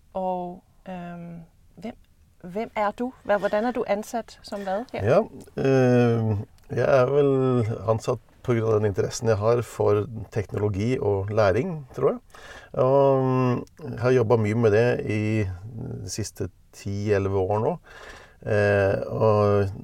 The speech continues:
Speaker 2: når jeg startet på mediesenteret, så var en av de første oppgavene mine å, å bygge opp T V-studio her. Og, og det er jo blitt et veldig avansert studio, som, som dere fikk,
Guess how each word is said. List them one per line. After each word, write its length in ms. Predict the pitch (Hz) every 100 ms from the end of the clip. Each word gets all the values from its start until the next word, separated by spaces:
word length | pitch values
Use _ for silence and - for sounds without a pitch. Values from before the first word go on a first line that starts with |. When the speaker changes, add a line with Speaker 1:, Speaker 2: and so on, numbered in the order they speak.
| -
Speaker 2:
når 100 | 92
jeg 80 | 104
startet 360 | - 104 95 -
på 80 | 95
mediesenteret, 560 | 92 101 98 95 -
så 80 | -
var 80 | 98
en 80 | 98
av 20 |
de 80 | 101
første 300 | 104 - -
oppgavene 340 | - - 98
mine 220 | 98 110
å, 20 | 98
å 100 | -
bygge 320 | 92 107 90
opp 160 | 107 -
T 160 | - 95
V-studio 480 | 101 - 98 117 98 - 110
her. 220 | 107 101 - - - - - -
Og, 160 | -
og 160 | - 107
det 80 | 117
er 40 |
jo 80 | 120
blitt 100 | 110
et 140 | 110 107
veldig 180 | 101
avansert 420 | 104 110 - 95 -
studio, 300 | - 127 135
som, 220 | 120 87 -
som 140 | 110
dere 240 | 101 104 104
fikk, 260 | - -